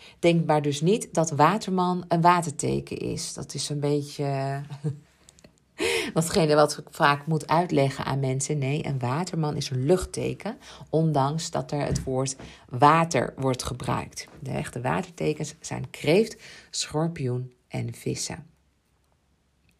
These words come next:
Nou, de sterrenbeelden die in hetzelfde element zitten, die hebben dus veel met elkaar gemeen.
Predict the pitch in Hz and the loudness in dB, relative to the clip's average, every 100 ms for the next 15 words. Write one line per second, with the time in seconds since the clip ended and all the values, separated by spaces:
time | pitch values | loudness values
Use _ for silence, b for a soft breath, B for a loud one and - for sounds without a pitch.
0 | - B B B B B - 143 160 214 | -16 B B B B B 2 4 4 4
1 | - 294 302 214 214 202 185 170 156 139 | 6 6 8 8 8 4 2 2 2 0
2 | - - - _ - 170 202 285 233 165 | -6 -10 -10 _ 6 8 8 6 0 2
3 | 131 117 160 226 226 233 240 226 170 170 | 2 0 0 2 2 2 2 2 2 2
4 | 156 156 - 160 160 175 143 143 139 127 | 0 -2 2 6 6 6 -2 -4 -4 -2
5 | 127 - 131 120 - 95 | -4 -4 -4 -4 -6 -12